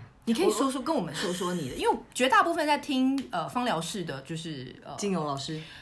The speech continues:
Speaker 1: 很多都是
Speaker 2: 精油相关业者。
Speaker 1: 精油相关业者，或者就是，
Speaker 2: OK。
Speaker 1: 呃，精油，就是自己是精油的治疗师或者是什么这样子。
Speaker 2: 我，我觉得
Speaker 1: 我想听听这种，就真的
Speaker 2: 我觉得其实一个最，
Speaker 1: 从主流市场来的感-，
Speaker 2: 最
Speaker 1: 的想法。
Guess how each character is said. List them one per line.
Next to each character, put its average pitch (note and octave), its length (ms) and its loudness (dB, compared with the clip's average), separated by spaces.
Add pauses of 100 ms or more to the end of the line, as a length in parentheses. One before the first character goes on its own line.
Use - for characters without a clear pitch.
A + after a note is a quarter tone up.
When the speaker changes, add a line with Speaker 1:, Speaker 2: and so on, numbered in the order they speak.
Speaker 1:
很 F3+ 160 -2
多 A3 140 8
都 B3 120 6
是 B3 80 2
Speaker 2:
精 B3+ 100 4
油 G#3 40 4
相 F#3 220 2
关 F#3+ 180 2
业 F#3 100 0
者。 G3 200 0
Speaker 1:
精 B3+ 160 2
油 G3+ 100 4
相 G3+ 180 4
关 F#3+ 200 2
业 F#3 120 2
者， E3 140 -2
或 G3+ 180 4
者 F#3 80 2
就 G#3 60 2
是， F#3+ 240 0
Speaker 2:
OK。 F3 80 -6
Speaker 1:
呃， D3+ 300 2
精 G#3 180 0
油， F#3+ 120 -2
就 A3+ 180 -2
是 F#3+ 40 0
自 A#3+ 160 -4
己 C#3 160 -8
是 F3+ 220 -2
精 F3 180 -4
油 D3 140 -2
的 C#3 80 -4
治 D3 180 -6
疗 B2 160 0
师 C#3+ 380 -6
或 D3+ 160 -4
者 - 20 -4
是 C3+ 60 -4
什 - 180 -6
么 - 160 -12 (120)
这 - 60 -10
样 - 200 -8
子。 - 220 -14 (800)
Speaker 2:
我， C4 160 0 (120)
我 C#4 100 0
觉 D#4+ 80 4
得 C#4 80 8
Speaker 1:
我 G#3+ 40 12
想 A3 40 4
听 C4+ 180 4
听 C4 220 6
这 B3+ 100 2
种， E3+ 220 2
就 G#3+ 120 -4
真 A#3+ 200 4
的 - 0 -
Speaker 2:
我 B3+ 60 8
觉 F#4 60 10
得 G4+ 60 10
其 E4+ 120 6
实 E3+ 180 8
一 D#4+ 80 4
个 D4+ 100 6
最， A3+ 160 6
Speaker 1:
从 - 20 -
主 E3 40 6
流 E3 200 4
市 C4 200 2
场 G3 180 4
来 C#4 220 6
的 A#4+ 160 6 (100)
感-， - 140 8
Speaker 2:
最 G3 80 -6
Speaker 1:
的 F#3 140 6
想 - 200 6 (280)
法。 A#3 120 10